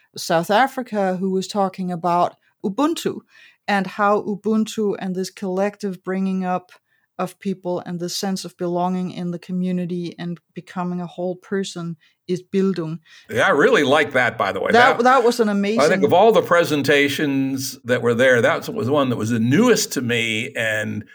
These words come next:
Speaker 2: very stimulating. And I'm gonna do more
Speaker 1: Incredible.
Speaker 2: research on her work and on the concept of Ubuntu itself, which goes, "Whoa, th-, this
Speaker 1: Yeah.
Speaker 2: is, this is kinda what we're looking for here," right?
Speaker 1: Yes, exactly. And then we had a professor from, uh, from India, Ali Abbas,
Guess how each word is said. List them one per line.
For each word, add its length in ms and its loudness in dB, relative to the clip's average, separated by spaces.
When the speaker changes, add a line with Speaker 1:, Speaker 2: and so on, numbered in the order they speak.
Speaker 2:
very 540 0
stimulating. 520 0
And 80 -2
I'm 140 -6
gonna 160 -4
do 60 -12
more 100 -20
Speaker 1:
Incredible. 560 2
Speaker 2:
research 460 -2
on 160 -2
her 240 -4
work 360 -2
and 160 -4
on 380 -4
the 100 -4
concept 540 -4
of 100 -4
Ubuntu 640 -2
itself, 540 -2
which 220 -12
goes, 180 -4
"Whoa, 440 2
th-, 220 0
this 100 6
Speaker 1:
Yeah. 100 6
Speaker 2:
is, 100 -4
this 100 4
is 80 0
kinda 220 2
what 100 6
we're 140 4
looking 240 2
for 240 2
here," 240 0
right? 140 2
Speaker 1:
Yes, 340 2
exactly. 540 0
And 180 -2
then 220 2
we 120 2
had 340 0
a 80 -14
professor 560 -2
from, 420 -6
uh, 160 -6
from 200 -10
India, 680 0
Ali 280 -2
Abbas, 440 2